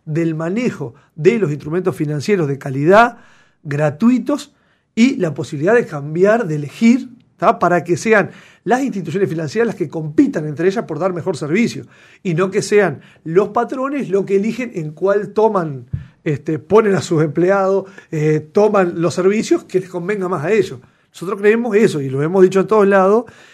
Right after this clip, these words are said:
es más, lo decimos hasta a veces un poco coloquial, que le decimos que pueden cobrar todo su salario de una sola vez y en efectivo, y usar efectivo, pero que nosotros recomendamos que no lo hagan, porque les conviene,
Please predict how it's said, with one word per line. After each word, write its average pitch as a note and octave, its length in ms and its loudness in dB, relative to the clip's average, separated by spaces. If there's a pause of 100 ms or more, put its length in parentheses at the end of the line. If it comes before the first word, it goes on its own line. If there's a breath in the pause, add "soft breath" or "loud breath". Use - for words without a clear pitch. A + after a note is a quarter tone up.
es C#3+ 160 -4
más, F3+ 200 4
lo D3+ 60 4
decimos F#3 300 0
hasta D#3+ 140 -2
a - 20 2
veces D#3+ 140 0
un C#3 100 0
poco E3+ 220 0
coloquial, D3+ 540 2 (360 loud breath)
que D#3 100 -8
le C#3+ 60 -2
decimos D#3 340 -4
que C3 80 -8
pueden G3 500 8
cobrar E3 360 2
todo F3+ 180 4
su C#3+ 80 -6
salario E3 520 2 (140)
de C#3+ 80 -8
una D#3 140 -6
sola D3 240 -2
vez F#3+ 160 4
y D#3+ 60 -2
en D3+ 60 -8
efectivo, D#3+ 440 -4
y D3 40 0
usar F3 180 0
efectivo, G#3 460 -4 (360 loud breath)
pero G3+ 160 6
que F3+ 80 0
nosotros F#3+ 320 -2
recomendamos F3 420 -4
que F#3 100 -6
no E3+ 120 -6
lo D#3+ 160 2
hagan, D3 240 0 (380 soft breath)
porque D3 240 -8
les C#3 120 -6
conviene, F#3 640 2